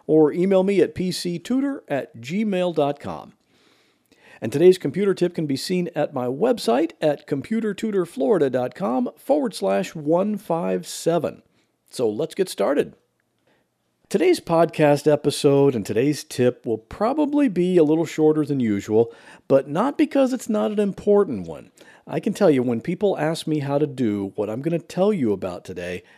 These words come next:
I can just hear the frustration in their voice as they talk about it. They would give anything to just know how to make it not happen, or at least when it does happen, how to fix it.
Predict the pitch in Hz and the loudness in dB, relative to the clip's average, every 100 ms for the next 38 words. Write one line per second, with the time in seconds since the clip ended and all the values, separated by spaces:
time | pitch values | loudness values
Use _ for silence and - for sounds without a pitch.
0 | _ _ _ 175 190 196 175 - - 208 | _ _ _ -10 -6 -6 -6 -10 -6 -2
1 | 220 180 - 156 147 - - 147 202 202 | -2 -2 -2 -4 -6 -8 -10 -4 -2 -2
2 | 160 139 120 101 101 143 175 - 123 101 | -2 -2 -2 -6 -2 4 4 2 -6 -8
3 | - 131 143 95 87 78 - - - - | -6 -4 -2 -6 -10 -12 -14 -16 -20 -6
4 | - 214 214 175 220 214 - 233 240 220 | 0 2 0 2 0 0 0 6 6 6
5 | 160 110 - 165 160 156 156 170 175 135 | 4 0 -2 -6 -6 -2 2 2 2 -2
6 | 156 165 165 123 107 117 143 156 135 117 | -4 -4 -4 -4 -4 -4 -2 0 -2 -4
7 | 120 135 160 165 165 - 165 165 160 82 | -8 -4 -2 -4 -6 -6 -2 -2 -2 -8
8 | - _ _ - - 180 240 - 170 131 | -14 _ _ -6 0 2 2 2 0 0
9 | 123 220 247 135 101 - 123 - 147 107 | 0 2 2 0 -4 -4 -10 -6 -6 -6
10 | - - 277 - - - | -8 -2 -2 -4 -14 -16